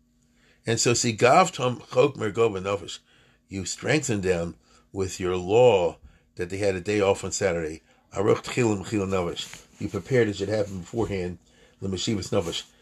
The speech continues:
to give them a, a chance to recuperate a little from the slavery. So they were physically fit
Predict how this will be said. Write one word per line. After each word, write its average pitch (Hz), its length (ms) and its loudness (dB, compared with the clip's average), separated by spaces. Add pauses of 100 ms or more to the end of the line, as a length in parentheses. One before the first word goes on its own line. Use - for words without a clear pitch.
(180)
to - 80 -14
give 101 180 -2
them 92 100 -2
a, - 140 -8
a 98 40 -10
chance 113 280 -4
to 101 80 -4
recuperate 92 480 0
a 92 40 -2
little 92 240 -4 (160)
from 98 220 -10
the 90 80 -8
slavery. 85 540 -2 (280)
So - 140 0
they 120 100 6
were 110 140 2
physically 143 640 -2
fit - 540 -2